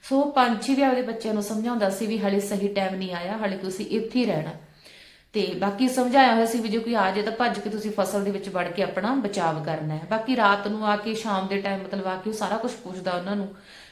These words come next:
ਵੀ ਕੋਈ ਦਿਨੇ ਖਤਰਾ ਤਾਂ ਨਹੀਂ ਆਇਆ ਸੀ, ਕਿਵੇਂ ਰਿਹਾ ਸਾਰਾ ਦਿਨ। ਸਾ ਇੱਕ ਦਿਨ ਨਾ ਉਹ ਪੰਛੀ ਗਿਆ ਹੋਇਆ ਸੀ, ਤਾਂ ਉਹ ਜਿਹੜਾ, ਅਹ, ਖੇਤ ਦਾ ਮਾਲਕ ਸੀ, ਜਾਣੀ ਕਿ ਕਿਸਾਨ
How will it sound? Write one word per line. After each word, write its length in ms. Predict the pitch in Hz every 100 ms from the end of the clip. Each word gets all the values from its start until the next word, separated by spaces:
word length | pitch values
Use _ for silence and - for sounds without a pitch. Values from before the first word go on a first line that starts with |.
| -
ਵੀ 220 | 202 208
ਕੋਈ 220 | 202 208
ਦਿਨੇ 240 | 202 190 190
ਖਤਰਾ 360 | 202 185 190
ਤਾਂ 160 | 175 202
ਨਹੀਂ 120 | 214
ਆਇਆ 220 | 185 180
ਸੀ, 200 | 175 190
ਕਿਵੇਂ 360 | 190 190 185 180
ਰਿਹਾ 260 | 175 175 180
ਸਾਰਾ 320 | 190 190 220
ਦਿਨ। 260 | 180 175 170 - _ _ - - _
ਸਾ 180 | - 269
ਇੱਕ 320 | 262 254 262
ਦਿਨ 300 | 262 262 247
ਨਾ 100 | 262
ਉਹ 160 | 294 294
ਪੰਛੀ 640 | 294 233 220 - 233 226
ਗਿਆ 200 | 202 180
ਹੋਇਆ 280 | 202 220 202
ਸੀ, 280 | 202 226 269 - - -
ਤਾਂ 100 | 202
ਉਹ 100 | 202
ਜਿਹੜਾ, 420 | 220 226 233 226
ਅਹ, 400 | - 190 185 185
ਖੇਤ 260 | - 208 214
ਦਾ 140 | 220
ਮਾਲਕ 360 | 196 180 175 -
ਸੀ, 160 | 202
ਜਾਣੀ 240 | 196 185 185
ਕਿ 120 | -
ਕਿਸਾਨ 580 | - 202 185 160 156